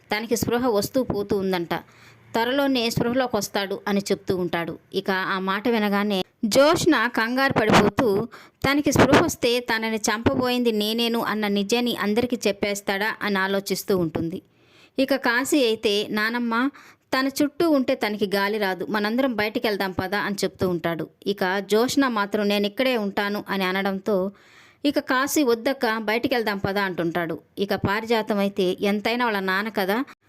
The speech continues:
ఆ ప్రేమ ఎక్కడికి పోతుంది? సరే కాశీ, తను ఉంటానంటుంది కదా, ఉండనివ్వు" అని కాశీతో చెప్తూ ఉంటుంది. ఇక స్వప్నతో, "స్వప్న, కాస్త కాఫీ పెట్టు, నాకు తలనొప్పిగా ఉంది" అని చెప్తూ ఉంటుంది. ఇక దీప, స్వప్న వంటగదిలోకి వెళ్తారు.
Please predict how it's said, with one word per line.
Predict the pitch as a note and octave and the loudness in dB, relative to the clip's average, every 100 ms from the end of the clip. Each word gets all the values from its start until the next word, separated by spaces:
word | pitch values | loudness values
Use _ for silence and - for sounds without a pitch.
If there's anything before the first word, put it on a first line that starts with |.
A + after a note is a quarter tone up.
| _ _ | _ _
ఆ | A#3+ A#3 | 0 2
ప్రేమ | - A#3+ C#4 | 2 2 2
ఎక్కడికి | C#4 A#3 C4+ C4+ | 2 2 0 0
పోతుంది? | A#3+ A3 A3+ A3 C4 B3+ | -2 -2 -4 -2 -4 -4
సరే | - C4 A#3 D4+ | -4 0 2 2
కాశీ, | C#4+ A3 - A3+ | 0 0 2 0
తను | A#3 A3+ A3 | 0 -2 -2
ఉంటానంటుంది | G#3+ A3 D4+ B3+ G#3+ A3 G3+ | -4 -2 0 0 -2 -2 0
కదా, | G#3 G#3+ | 0 0
ఉండనివ్వు" | G#3 G#3 A3+ A#3 G#3 G#3 G#3 | 0 -2 0 0 0 0 0
అని | G#3+ | -2
కాశీతో | G3+ G#3 G3 A3+ G#3 | -2 -2 0 0 0
చెప్తూ | G#3+ F#3 - F#3 | -2 -4 -2 -4
ఉంటుంది. | F3+ - F3+ - _ _ _ - _ C4 | -4 -8 -10 -10 _ _ _ -20 _ -2
ఇక | C4+ B3 B3 | 0 0 0
స్వప్నతో, | B3+ C4 B3 C#4+ C#4+ A3+ A3 | 0 -2 0 2 2 2 0
"స్వప్న, | A3+ A#3+ - B3 B3 | 0 -4 -2 -2 -2
కాస్త | C4 A3+ - | -2 -4 -2
కాఫీ | A#3 A3 B3 D4 | -4 -2 -2 -2
పెట్టు, | A#3+ G#3 G#3+ | -2 0 0
నాకు | A3 G#3 G#3 | 2 -2 -4
తలనొప్పిగా | G3+ G#3+ G#3 G#3+ G#3 | -4 -2 -2 0 0
ఉంది" | G3 G3+ G3+ | 0 0 0
అని | G#3 F#3+ | -2 -2
చెప్తూ | F#3+ - G3 | -2 -2 -2
ఉంటుంది. | F3+ D#3 F3+ G3 _ _ _ _ - | 0 -2 -6 -8 _ _ _ _ -2
ఇక | C#4+ D4+ | 0 2
దీప, | A#3 D4 D#4 D4+ | 2 0 2 0
స్వప్న | D4 B3 A#3+ A#3+ | 0 -2 0 -2
వంటగదిలోకి | G#3 G3 G#3+ G3 G3 F#3+ | -2 0 0 2 0 0
వెళ్తారు. | F3 D#3 F3+ F3 | -4 0 -4 -4